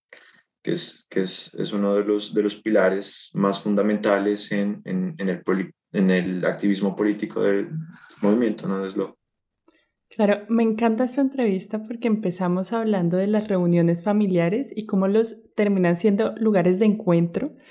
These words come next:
Speaker 2: que además nos, nos generan este ente social que somos cada uno de nosotros a nuestra manera, ¿no? Y cómo después durante tus viajes empiezas a contarme cómo te van, eh, nutriendo, por ejemplo, la ética de los animales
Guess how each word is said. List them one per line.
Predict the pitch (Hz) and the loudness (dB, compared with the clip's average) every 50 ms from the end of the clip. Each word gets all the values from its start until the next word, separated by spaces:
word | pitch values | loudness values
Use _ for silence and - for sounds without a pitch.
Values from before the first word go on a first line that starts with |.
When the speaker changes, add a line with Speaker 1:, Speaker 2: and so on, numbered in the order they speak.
| - - - - - _ _ - | -20 -20 -20 -20 -20 _ _ 0
Speaker 2:
que | - 214 | 2 2
además | 196 190 190 185 180 175 180 | 4 4 4 4 2 2 2
nos, | 196 202 202 - - - - | 0 0 -2 -4 -8 -4 0
nos | 208 214 220 214 220 | 2 4 4 4 4
generan | - 220 190 180 180 180 185 190 202 | 4 4 4 6 6 6 6 6 6
este | 220 220 220 220 247 226 226 226 | 6 6 4 4 4 4 4 4
ente | 226 220 220 240 240 | 2 2 4 2 2
social | 233 233 247 233 226 226 - 220 214 202 196 190 190 190 - | 2 4 2 2 2 4 4 6 6 6 4 2 0 -2 -2
que | - - | -2 -2
somos | 208 214 - 226 220 214 214 214 214 214 | 0 2 4 4 6 6 6 6 4 2
cada | - 226 214 220 214 | 2 2 4 6 6
uno | 214 214 214 214 214 | 8 8 8 8 8
de | 214 214 | 8 8
nosotros | 214 220 220 220 196 180 175 - 196 190 185 - - - - - _ - - - | 6 6 6 4 4 2 4 4 2 2 2 0 -6 -14 -20 -20 _ -20 -6 0
a | 208 208 | 2 4
nuestra | 208 196 185 180 - 175 170 | 4 4 2 0 0 0 0
manera, | 170 165 160 160 156 151 165 226 247 233 | 2 2 2 4 4 4 4 4 2 2
¿no? | 202 185 214 - - - - _ _ _ _ - - - - - - - _ | 2 0 0 -2 -6 -12 -20 _ _ _ _ -20 -20 -20 -20 -20 -20 -6 _
Y | - 214 214 | -2 0 2
cómo | 226 220 214 208 208 | 6 6 6 8 6
después | 214 233 262 254 254 - - 226 214 208 | 6 4 4 2 2 2 4 4 6 6
durante | 220 220 214 226 233 233 247 240 | 6 4 4 4 4 4 2 2
tus | 233 247 233 208 | 4 4 4 4
viajes | 196 202 196 190 190 202 214 220 | 6 4 4 4 4 2 2 4
empiezas | 254 240 233 - 208 196 190 - 202 202 | 2 2 4 4 2 2 4 2 0 0
a | 240 233 | -2 -2
contarme | 233 240 220 214 214 196 185 180 185 196 202 | 0 2 2 4 4 4 4 4 2 2 2
cómo | - 214 226 233 220 | 2 2 2 2 4
te | 233 240 | 4 4
van, | 220 202 185 185 190 190 196 - - - - - - - _ - | 4 4 4 2 2 0 -2 -4 -10 -20 -20 -20 -20 -20 _ 0
eh, | - 220 220 220 220 220 | 4 6 6 6 6 6
nutriendo, | 220 220 233 226 220 233 233 233 226 220 220 233 220 | 8 8 8 6 6 6 6 6 6 6 6 6 4
por | 226 226 | 4 6
ejemplo, | 220 214 208 214 214 | 6 6 6 6 6
la | 202 202 202 196 190 | 6 6 6 6 4
ética | 190 190 190 - 214 214 220 214 | 4 4 2 0 0 2 4 4
de | 214 208 | 4 4
los | 202 196 190 185 - | 4 2 2 2 2
animales | 196 185 185 185 180 180 180 180 180 180 180 180 180 180 175 175 175 175 - - | 4 4 6 6 6 6 6 4 4 4 4 4 4 4 4 2 0 -2 -8 -16